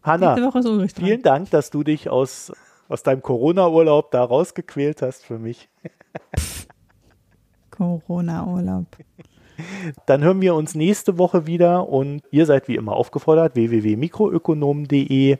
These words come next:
Speaker 1: mit O E, da mal drauf gucken, da mal kommentieren, die Blogbeiträge oder oben rechts auf Spenden drücken oder auf Premium-Abo. Und wir freuen uns natürlich auch, wenn ihr den ganzen Kram hier in den sozialen Netzwerken verteilt. Ja, und dann findet ihr uns dort auch,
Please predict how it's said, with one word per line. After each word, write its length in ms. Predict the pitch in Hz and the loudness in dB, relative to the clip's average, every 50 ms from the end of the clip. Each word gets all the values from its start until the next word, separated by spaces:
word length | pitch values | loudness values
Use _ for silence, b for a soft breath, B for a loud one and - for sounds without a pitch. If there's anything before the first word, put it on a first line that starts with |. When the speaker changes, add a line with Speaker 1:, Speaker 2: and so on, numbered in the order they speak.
| - _ | -2 _
Speaker 1:
mit 260 | 120 107 104 - - _ | -4 -4 -4 -4 -14 _
O 220 | - 101 101 110 - | -8 -6 -6 -4 0
E, 200 | - 185 220 226 220 | 2 2 2 2 2
da 160 | _ 127 113 107 | _ -2 -2 -2
mal 240 | 110 101 95 95 | -4 -6 -6 -6
drauf 400 | - - - 120 151 175 - - | -6 0 2 2 2 2 0 -4
gucken, 440 | - - 160 - - 160 156 156 151 - _ | -2 -2 -2 -2 -2 -8 -8 -8 -8 -4 _
da 200 | - 104 104 104 | -2 -2 0 -2
mal 460 | 104 101 101 101 92 92 92 92 92 - | -2 -2 -2 -2 -2 -2 -4 -4 -4 -2
kommentieren, 880 | - 139 117 113 113 104 101 - - - 170 180 185 190 185 185 175 - - | -2 -2 0 0 -4 -6 -8 -10 -6 0 2 2 2 2 0 -4 -10 -8 -8
die 60 | 127 | -8
Blogbeiträge 960 | 110 - 143 - - - - 127 131 - - - 127 127 131 123 127 123 131 - | 0 2 0 0 2 0 2 2 2 0 0 0 2 2 4 4 4 2 2 2
oder 280 | - 117 113 113 110 | 2 2 4 4 4
oben 240 | 113 110 107 107 107 117 | 4 2 -2 -2 -2 -2
rechts 260 | 117 127 - - - | -2 -2 -2 -2 -4
auf 140 | 113 107 - | -4 -4 -4
Spenden 560 | - _ 139 143 156 156 175 160 151 147 - | -2 _ -2 -2 -2 -6 -10 -12 -12 -14 -4
drücken 360 | - - 143 139 _ - 139 | 0 0 0 0 _ -10 -14
oder 500 | 139 - 120 120 117 120 117 117 - - | -8 -2 0 2 2 2 2 2 2 2
auf 420 | - 101 101 104 107 - - _ b b b b _ | 2 2 2 2 2 -2 -8 _ b b b b _
Premium-Abo. 800 | - 139 165 165 151 123 120 117 107 107 120 135 175 214 - _ _ _ _ _ _ _ | 0 2 2 2 2 0 0 -2 -2 0 2 2 2 0 -2 _ _ _ _ _ _ _
Und 580 | - 131 135 131 131 131 - - - - - _ _ | 0 0 0 0 -4 -8 -12 -14 -16 -16 -16 _ _
wir 120 | 123 120 | 0 2
freuen 200 | - - 110 107 | 2 0 -2 -2
uns 120 | 110 - | -4 -6
natürlich 280 | 113 104 - 107 101 110 | -8 -6 -6 -4 -2 -2
auch, 120 | 104 - | -4 -2
wenn 120 | - 104 101 | -4 -6 -6
ihr 80 | 98 | -6
den 120 | 95 98 98 | -6 -8 -10
ganzen 260 | 95 95 92 - - | -10 -14 -14 -16 -16
Kram 300 | - - - 98 95 95 | -14 -12 -10 -10 -10 -8
hier 100 | 98 101 | -8 -8
in 60 | 95 98 | -8 -10
den 100 | 98 104 | -8 -6
sozialen 380 | 117 135 - - 160 160 165 147 | -4 -6 0 2 2 2 2 0
Netzwerken 600 | 117 - - - - - - - - - _ - | -4 -6 -8 -12 -4 -4 -4 -4 -4 -10 _ -20
verteilt. 720 | - - 127 - - - - 95 92 - - - - - _ _ _ - | -16 -16 -16 -14 -12 -12 -10 -10 -10 -12 -14 -20 -20 -20 _ _ _ -6
Ja, 100 | - 92 87 - _ _ _ | -6 -6 -6 -6 _ _ _
und 100 | _ - | _ -16
dann 100 | 127 120 | -12 -4
findet 260 | - 170 175 170 - | -2 -2 -2 0 0
ihr 120 | 160 151 | 0 0
uns 180 | 151 143 - - | 0 -6 -10 -2
dort 240 | - 135 131 - - | 0 0 0 0 0
auch, 340 | - 123 123 127 - - | 2 2 2 2 0 -4